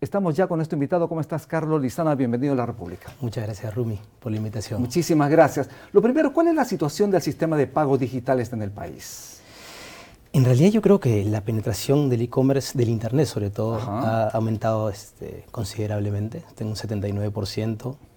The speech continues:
Speaker 2: básicamente de las personas ya activas
Speaker 1: Ajá.
Speaker 2: en el canales digitales. Aún así hay mucha oportunidad y sobre todo porque peleamos contra la informalidad, se podría decir, ¿no? Hay que volver más formal,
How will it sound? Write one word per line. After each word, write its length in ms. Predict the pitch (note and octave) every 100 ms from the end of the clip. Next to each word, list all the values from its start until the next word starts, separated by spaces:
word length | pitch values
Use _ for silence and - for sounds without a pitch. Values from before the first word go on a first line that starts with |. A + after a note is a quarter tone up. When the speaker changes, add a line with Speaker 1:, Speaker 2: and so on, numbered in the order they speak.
| -
Speaker 2:
básicamente 480 | G#2 A2+ G#2 G#2 A2+
de 40 |
las 120 | G#2+
personas 440 | A#2 A2 D3 B2 G#2
ya 120 | G#2+
activas 640 | - D3 C#3 F#2 - - - - -
Speaker 1:
Ajá. 300 | - B2+ G3+
Speaker 2:
en 100 | G2
el 60 | F#2
canales 320 | F#2 G2 F#2+
digitales. 640 | F#2 - F#2 F2+ D3 - - - -
Aún 180 | A2+ A#2
así 180 | - A2+
hay 100 | G#2+
mucha 280 | B2+ B2
oportunidad 640 | A2+ G#2+ G#2 F#2 F#2 F#2+ - - _ - - - -
y 100 | -
sobre 260 | - G#2 G2+
todo 280 | A2 A2 G#2+
porque 520 | G#2+ G2+ G2+ G2+ - - _ _ _ C3+ - - B3
peleamos 300 | B2 A2 A2+
contra 240 | - A2 G#2
la 80 | G2+
informalidad, 500 | G#2+ A2 A2 G3+ -
se 140 | A#2
podría 240 | G#2+ G#2
decir, 260 | G#2+ G2 G2
¿no? 80 | G2
Hay 80 | G#2
que 80 |
volver 300 | A2 A2 A#2
más 140 | A#2+ A#2+
formal, 440 | A2 A2 A2 A2